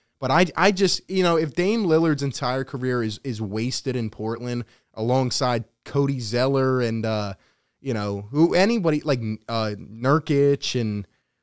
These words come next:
I mean, come on, bro. Come on. Nasir Little. Like, these guys are, are decent play-, they're role players, right? They're not, they, they've been to the playoffs eight years in a row. You're telling me you don't wanna go win?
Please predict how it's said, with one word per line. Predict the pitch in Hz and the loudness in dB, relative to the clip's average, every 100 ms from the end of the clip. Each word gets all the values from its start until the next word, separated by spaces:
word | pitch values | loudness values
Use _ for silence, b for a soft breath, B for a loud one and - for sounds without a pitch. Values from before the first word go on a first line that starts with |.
| _ _ - | _ _ -4
I | 160 | 0
mean, | 151 | 0
come | 147 226 180 | 0 -2 -2
on, | 98 90 | -2 -4
bro. | 104 117 123 120 _ _ _ - | -2 0 -2 -6 _ _ _ -10
Come | - 208 131 98 | -2 0 0 -4
on. | 104 117 127 120 101 90 - _ _ _ _ _ _ | -6 -2 -2 -2 -6 -12 -18 _ _ _ _ _ _
Nasir | 117 123 - 123 131 | -8 -2 -2 0 0
Little. | 120 107 120 127 | 0 0 0 0
Like, | 123 117 | -2 -4
these | - 208 | -6 -6
guys | 220 208 196 | 0 2 2
are, | 147 117 | 2 0
are | 120 117 | -4 -6
decent | 95 117 127 - 127 | -6 -10 -8 -6 -6
play-, | 113 - 95 113 | -8 -14 -12 -12
they're | 139 160 | -2 2
role | 143 101 117 151 | 2 0 0 0
players, | - 139 151 147 | 0 -2 0 -2
right? | 143 160 - _ - | -2 -4 -10 _ -6
They're | 202 | -2
not, | 190 160 | -2 2
they, | 196 | 2
they've | 196 185 190 | 4 0 2
been | 208 | 2
to | 214 | 2
the | 170 | 0
playoffs | - 175 208 131 - - | -2 0 2 2 -2 -4
eight | 147 185 - | 0 0 -2
years | 123 151 165 | -2 2 2
in | 160 | 0
a | 120 | -4
row. | 104 143 220 160 - _ _ _ _ _ _ _ _ _ | -4 -2 -2 -4 -12 _ _ _ _ _ _ _ _ _
You're | 143 151 | -8 -2
telling | 185 185 | 0 2
me | 190 | 4
you | 165 | 4
don't | 185 202 | 4 2
wanna | 185 143 | 0 0
go | 143 | 2
win? | 151 110 139 226 240 | 0 0 0 0 0